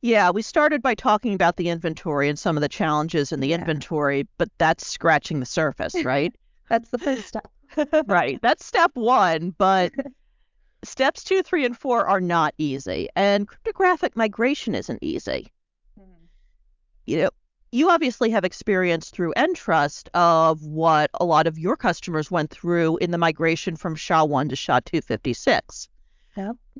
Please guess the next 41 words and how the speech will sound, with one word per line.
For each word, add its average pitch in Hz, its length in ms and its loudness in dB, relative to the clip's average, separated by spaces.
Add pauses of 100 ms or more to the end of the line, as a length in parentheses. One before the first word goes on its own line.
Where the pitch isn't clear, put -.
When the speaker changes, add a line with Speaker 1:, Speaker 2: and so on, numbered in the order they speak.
(880)
Speaker 1:
And 226 100 4
it 233 80 2
took - 220 -2
a 190 40 0
while, 120 420 2
right? 104 300 -2 (540)
Speaker 2:
It 254 160 0
took 294 180 -2
a 311 60 0
while. 247 460 2
And, 214 460 0
you 214 120 -4
know, 202 220 2
I, 196 200 -2
I 208 60 -4
mean, 208 240 -2
there's 196 220 -4
the - 80 -8
public 240 360 -2
side 240 300 2
and 220 80 -2
the 190 40 -4
private 214 400 -2
side. 226 300 0
And 196 100 -2
I 190 80 -4
know 196 200 0
in 202 80 -2
the 190 40 -6
private 220 400 -2
side, 240 360 2
you 202 80 -2
know, 190 120 -2
there's 196 220 -4
still 202 200 -2
some 214 180 -6
organizations 196 840 -2
working 196 320 0
through 208 260 0
that. 190 300 0
Um, 185 500 -4